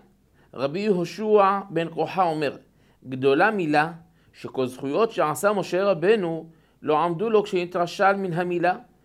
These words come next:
שנאמר, "ויפגשהו השם ויבקש המיתו".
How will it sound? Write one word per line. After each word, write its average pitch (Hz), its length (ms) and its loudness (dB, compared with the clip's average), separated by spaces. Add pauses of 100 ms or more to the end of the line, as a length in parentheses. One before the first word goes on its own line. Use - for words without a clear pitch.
(220)
שנאמר, 127 680 -2 (340)
"ויפגשהו 123 840 -2
השם 160 440 0 (380)
ויבקש 175 1040 -2
המיתו". 135 680 -4